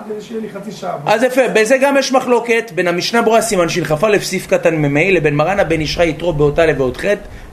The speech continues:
Speaker 2: לבין מרן הרב עובדיה בהליכות עולם במקום על הבן איש חי. הם דנו, האם אני מודד את הלאלתר מהזמן בפועל שאני אוכל את הדבר, או שאני מודד את הלאלתר מהסעודה. אני אתן דוגמה.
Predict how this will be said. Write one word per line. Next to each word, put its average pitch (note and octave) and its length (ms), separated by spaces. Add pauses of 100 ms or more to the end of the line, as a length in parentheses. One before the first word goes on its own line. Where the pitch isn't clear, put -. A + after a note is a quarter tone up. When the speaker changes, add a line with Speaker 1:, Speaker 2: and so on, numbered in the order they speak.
Speaker 2:
לבין G#3+ 280
מרן G3 240
הרב A3 160
עובדיה G3+ 420 (440)
בהליכות D#3 420
עולם G#3 220
במקום G3 420
על D#3+ 80
הבן D#3 200
איש F3 160
חי. F3 180 (760)
הם A3 220
דנו, F#3+ 480 (140)
האם C4 380
אני A3 180
מודד F#3+ 440 (840)
את F3 120
הלאלתר F#3 720 (1300)
מהזמן G3+ 840
בפועל G3+ 360
שאני E3+ 280
אוכל D#3+ 320
את D#3+ 120
הדבר, G#3+ 400 (600)
או F#3+ 120
שאני G#3 260
מודד F#3+ 280
את C4 120
הלאלתר A3+ 600
מהסעודה. A#3+ 680
אני A#3+ 120
אתן C#4+ 220
דוגמה. C4+ 360